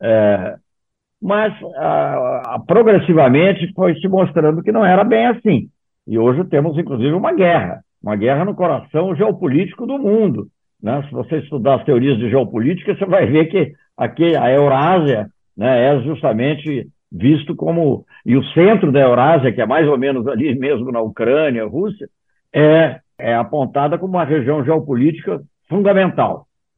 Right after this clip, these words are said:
Então, há essa guerra. Então, isso já cria uma, o, o tema do clima já, já existia, até a convenção, né, desde noventa e dois, mas não era tão central e tão urgente como é hoje. Então, essa, essa, tô dando dois exemplos.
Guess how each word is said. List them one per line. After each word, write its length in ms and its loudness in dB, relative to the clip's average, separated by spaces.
Então, 400 -2
há 320 4
essa 220 0
guerra. 260 2
Então, 200 0
isso 160 -4
já 120 0
cria 200 2
uma, 380 -2
o, 400 -2
o 100 2
tema 240 4
do 160 2
clima 560 4
já, 280 0
já 180 -4
existia, 560 0
até 180 -2
a 40 0
convenção, 880 2
né, 160 0
desde 240 -4
noventa 380 -6
e 40 -6
dois, 300 2
mas 340 2
não 280 2
era 540 4
tão 240 2
central 760 0
e 80 -4
tão 260 2
urgente 400 0
como 180 -6
é 80 0
hoje. 400 2
Então, 200 -4
essa, 520 -4
essa, 300 0
tô 140 -4
dando 180 2
dois 260 4
exemplos. 480 0